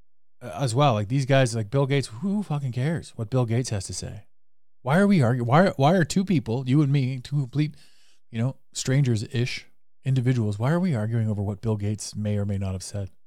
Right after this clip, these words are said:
Well, first of all, we're aware of what Bill Gates may or may not have said. The leaks have come out, the this, the that, the blocking of the sun.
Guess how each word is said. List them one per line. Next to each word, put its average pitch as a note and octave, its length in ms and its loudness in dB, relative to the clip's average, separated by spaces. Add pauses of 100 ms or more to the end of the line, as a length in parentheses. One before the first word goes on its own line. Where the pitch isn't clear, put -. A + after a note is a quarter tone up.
(1200)
Well, B2+ 320 -2
first D3 240 0
of C3 60 2
all, A2 320 2
we're A#2+ 180 4
aware A2 420 4
of G2 140 -6
what G#2+ 160 -4
Bill G#2 140 -2
Gates G2+ 260 -4
may G#2+ 80 0
or G2 100 0
may F#2+ 120 0
not F#2+ 100 -2
have G2 100 -6
said. G2+ 220 -6
The A#2 100 2
leaks A#2+ 280 2
have G#2 100 -4
come G#2+ 160 -4
out, G2+ 200 -2
the G#2+ 100 0
this, A2+ 180 0
the - 120 -4
that, G#2+ 240 -2
the G#2 60 -4
blocking A2 400 0
of G#2 120 -2
the G#2 80 -8
sun. G#2 380 -4